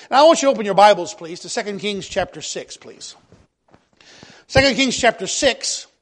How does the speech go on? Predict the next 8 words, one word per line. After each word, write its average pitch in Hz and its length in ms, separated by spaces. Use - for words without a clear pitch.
We'll 240 120
be 233 80
reading 226 260
verses 202 380
thirteen 254 420
through 196 200
twenty-three. 196 640
Now, 190 240